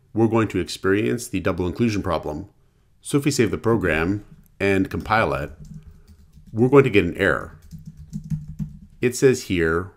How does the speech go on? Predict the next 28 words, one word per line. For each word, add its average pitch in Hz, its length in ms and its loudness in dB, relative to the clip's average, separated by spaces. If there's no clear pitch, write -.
"One 104 280 4
error 98 220 0
generated." 85 560 -2
And 95 200 0
up 104 140 -4
here, 90 540 -2
it 113 160 -2
says, 90 640 0
"Error, 98 480 -2
type 123 260 -2
def 117 160 -2
redefinition 110 960 -2
with 101 240 2
different 113 240 -2
types." - 440 -4
And 104 140 2
it 90 100 -2
says, 90 640 0
"Student 120 380 0
dot 107 160 4
H - 480 -2
included 104 480 0
multiple 98 300 0
times." 85 560 -2
And 104 160 2
it 107 100 -2
even 131 220 0
suggests 104 560 -2